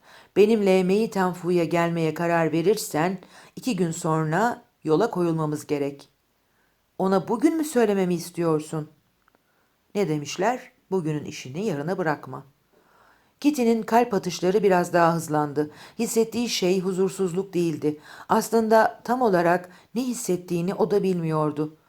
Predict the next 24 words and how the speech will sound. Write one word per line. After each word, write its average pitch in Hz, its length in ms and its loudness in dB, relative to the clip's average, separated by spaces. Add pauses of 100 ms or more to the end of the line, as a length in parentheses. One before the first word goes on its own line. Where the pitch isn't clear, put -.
(540)
Biraz 226 320 4
daha 208 160 4
zamanı 165 480 2
olmasını 165 400 -2
çok 190 220 -6
isterdi. 165 600 -4 (560)
Keşke 202 600 0
Charlie'yi 208 540 2
duruma 196 320 2
hazırlayabilseydi. 170 1120 0 (460)
Ama 220 260 4
ona 220 420 4
sonuna 196 400 -2
kadar 202 300 2
güveniyordu. 160 840 0 (400)
Charlie'yi 190 580 4 (200)
onun 214 300 0
kendisini 196 600 -2
sevdiği 185 480 0
kadar 175 340 2
seviyordu. 151 760 -2 (420)
Zorunda 262 440 6
kaldıkları 196 600 2
şeyi 185 500 0